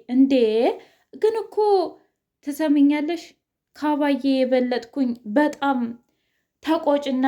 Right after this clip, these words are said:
ደብዳቤ ነኝ እና እናትሽ ይሄንን ብታይሽ እመኚ ቆራርጣ ነው የምትጥልሽ።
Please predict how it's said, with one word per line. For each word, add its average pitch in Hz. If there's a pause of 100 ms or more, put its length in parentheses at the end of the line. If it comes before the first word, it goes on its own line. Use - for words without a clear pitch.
ደብዳቤ 247
ነኝ 208 (160)
እና 302 (400)
እናትሽ 311
ይሄንን 294
ብታይሽ 294 (120)
እመኚ 285 (200)
ቆራርጣ 277
ነው 247 (440)
የምትጥልሽ። 254